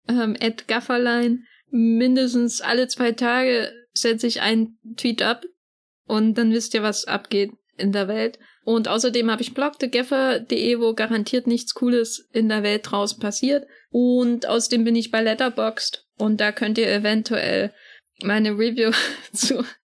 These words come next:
äh, Blue Samurai von Jean-Pierre Melville lesen. Ich glaub, wenn ich das im Podcast schon gesagt habe, kann ich die nicht posten.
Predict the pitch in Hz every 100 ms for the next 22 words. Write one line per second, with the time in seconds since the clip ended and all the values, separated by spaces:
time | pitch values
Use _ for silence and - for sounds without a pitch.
0 | _ _ 226 220 220 220 247 247 233 233
1 | 226 226 226 214 - 220 226 269 226 220
2 | 214 226 247 226 202 208 214 208 - 214
3 | 220 220 208 202 190 196 - 233 233 220
4 | 208 190 202 - 202 - 196 185 - -
5 | - - 254